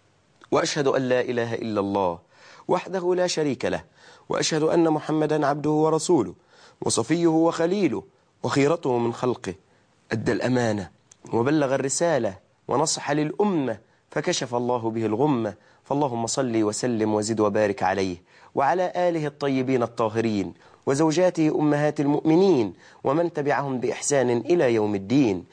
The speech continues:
أما بعد، أيها المشاهدون الكرام، مرحباً بكم على شاشة الرحمة، في قناة الرحمة، مع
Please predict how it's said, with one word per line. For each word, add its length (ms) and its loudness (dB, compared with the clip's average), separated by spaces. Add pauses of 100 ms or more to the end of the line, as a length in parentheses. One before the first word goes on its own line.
(300)
أما 200 2
بعد، 260 0
أيها 320 0
المشاهدون 600 0
الكرام، 560 -2 (440)
مرحباً 380 -2
بكم 360 -4
على 180 0
شاشة 340 -6
الرحمة، 420 -4 (500)
في 140 2
قناة 380 0
الرحمة، 560 -4
مع 360 -2